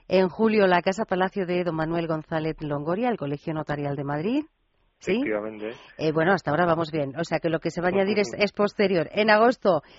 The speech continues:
Speaker 1: el Palacio de Godoy, que es el Centro de Estudios Políticos e Institucionales.
Speaker 2: Eso es.
Speaker 1: Y el Palacio Bauer es la Escuela Superior de Canto en septiembre. Habrá que ver cuáles son los otros tres que, que se añaden, ¿no?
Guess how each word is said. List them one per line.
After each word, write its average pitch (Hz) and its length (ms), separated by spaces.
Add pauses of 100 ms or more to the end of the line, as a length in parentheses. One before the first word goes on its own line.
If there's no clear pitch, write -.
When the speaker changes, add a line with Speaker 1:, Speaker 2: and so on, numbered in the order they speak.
(140)
Speaker 1:
el 190 160
Palacio 196 440
de 208 220
Godoy, 208 360
que 196 100
es 175 100
el 180 100
Centro 185 300
de 180 80
Estudios 175 380
Políticos 170 480
e 170 60
Institucionales. 175 920 (340)
Speaker 2:
Eso 107 300
es. 135 160 (180)
Speaker 1:
Y 220 300
el 180 320
Palacio 185 540
Bauer 190 520
es 165 280
la 165 160
Escuela 170 320
Superior 160 400
de 156 80
Canto 180 420
en 175 400
septiembre. 143 800
Habrá 151 240
que 170 140
ver 175 240 (300)
cuáles 165 260
son 175 160
los 165 160
otros 170 260
tres 170 220
que, 165 260
que 165 100
se 165 140
añaden, 139 380
¿no? 185 240